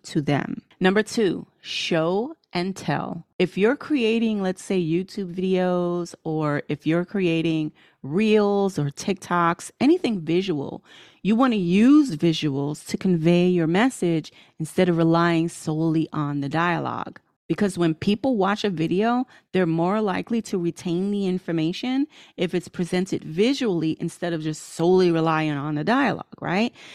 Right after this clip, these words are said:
And this is because visuals help to create an emotional connection with your story and make people feel engaged. For example, let's say you're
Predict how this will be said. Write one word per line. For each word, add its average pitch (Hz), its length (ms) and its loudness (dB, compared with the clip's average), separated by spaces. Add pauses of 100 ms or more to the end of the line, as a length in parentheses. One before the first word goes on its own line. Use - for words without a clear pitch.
(140)
And 190 140 2
this 254 140 0
is 277 80 -4
because 208 400 0
visuals 170 920 -2 (320)
help 226 360 -2
to 233 120 -4
create - 460 0
an 175 140 2
emotional 190 760 -2
connection 180 440 0
with 170 180 -4
your 170 80 -2
story 147 480 -2 (280)
and 160 120 2
make 151 220 2
people 165 280 -4
feel 139 520 -2 (100)
engaged. - 800 -6
For 170 160 2
example, 175 380 2
let's 175 220 2
say 185 180 2
you're 165 520 0